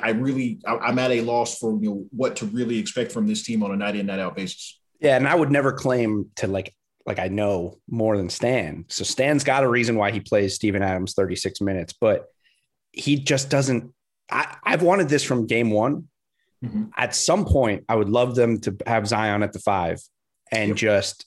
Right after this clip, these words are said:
Speaker 2: just run, man, 'cause they have the horses, right? When
Speaker 1: Mm-hmm.
Speaker 2: Lonzo's healthy, you got Lonzo, Bledsoe, B I, Zion, and then put in who, put Nickeil Alexander-Walker or Josh Hart has played really well for
Speaker 1: Yeah.
Speaker 2: them. Just,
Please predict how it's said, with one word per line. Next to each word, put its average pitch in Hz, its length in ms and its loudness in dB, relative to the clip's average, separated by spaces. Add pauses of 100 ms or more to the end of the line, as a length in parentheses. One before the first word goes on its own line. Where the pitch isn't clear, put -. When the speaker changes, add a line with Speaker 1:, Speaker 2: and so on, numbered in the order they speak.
(120)
Speaker 2:
just 160 280 2
run, 104 400 0
man, 87 300 -4
'cause 107 220 -2
they 120 140 4
have 139 360 0
the - 80 2
horses, 120 560 0
right? 101 260 -2 (280)
When 107 140 0
Speaker 1:
Mm-hmm. 104 80 2
Speaker 2:
Lonzo's 135 380 4
healthy, 120 600 2 (400)
you 117 100 -6
got 110 300 0
Lonzo, 143 400 4
Bledsoe, 123 680 2
B 120 160 4
I, 113 280 4
Zion, 113 480 2
and 107 160 -2
then 107 160 0
put 143 180 2
in 143 280 4
who, 135 200 4 (140)
put - 160 0 (280)
Nickeil 131 320 2
Alexander-Walker 117 1120 4
or 101 380 2 (160)
Josh 117 260 0
Hart 117 360 2
has 110 200 -2
played 113 340 0
really 113 200 4
well 110 160 4
for 123 80 0
Speaker 1:
Yeah. - 60 4
Speaker 2:
them. 110 140 2
Just, 175 360 0